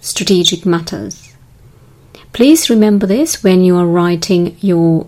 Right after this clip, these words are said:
exam answer, because this is a fundamental shift, uh, that you need to focus on.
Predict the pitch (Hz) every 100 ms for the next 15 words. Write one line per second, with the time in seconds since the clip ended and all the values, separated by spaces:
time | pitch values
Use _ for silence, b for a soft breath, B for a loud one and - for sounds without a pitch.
0 | - 185 165 - 170 165 165 170 160 156
1 | - - 208 B B B B B B B
2 | _ - 190 202 190 185 - 226 220 233
3 | 220 - 208 190 185 - 233 240 226 220
4 | 208 190 190 226 190 202 - - 240 277
5 | - - - - B B B B B -
6 | 185 185 165 185 - 208 190 185 180 165
7 | - 202 185 185 - - 190 180 196 185
8 | - - 208